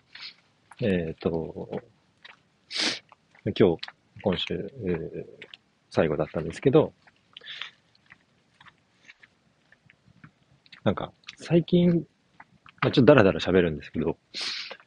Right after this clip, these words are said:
最近こう、まあ、最近といっても、こう結婚して、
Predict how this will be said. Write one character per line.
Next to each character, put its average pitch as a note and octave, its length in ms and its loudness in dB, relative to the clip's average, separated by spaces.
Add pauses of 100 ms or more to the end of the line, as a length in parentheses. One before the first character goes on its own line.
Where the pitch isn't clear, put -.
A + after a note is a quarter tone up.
(560)
最 D#3 180 -2
近 D3+ 440 2
こ C3 1000 0
う、 - 180 -20 (1000)
ま G#2 80 2
あ、 - 20 0
最 B2 160 6
近 C3+ 220 0
と C3+ 80 4
い - 20 8
っ - 40 4
て - 160 0
も、 D#2+ 200 0 (240)
こ E2+ 180 -2
う D2+ 40 -8
結 - 200 -6 (100)
婚 F#2+ 240 -2
し - 120 -6
て、 G#2 280 4